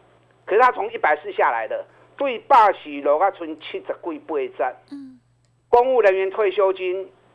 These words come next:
Speaker 1: 是最大股东，上半年就已经赚了七块钱了，全年大概可以赚十四块钱，
Speaker 2: 嗯。
Speaker 1: 等于比较五倍呢。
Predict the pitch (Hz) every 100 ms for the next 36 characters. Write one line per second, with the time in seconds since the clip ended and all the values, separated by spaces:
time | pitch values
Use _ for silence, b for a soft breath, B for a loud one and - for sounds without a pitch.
0 | _ - - - - 185 180 151 - 208
1 | 131 127 135 - _ _ b b b -
2 | 262 220 240 190 190 185 175 175 175 151
3 | - 175 165 160 123 - 95 101 90 b
4 | b b - 208 208 196 220 208 185 143
5 | 202 160 - - 156 135 131 131 131 220
6 | 202 _ 156 - 160 180 135 110 110 110
7 | 107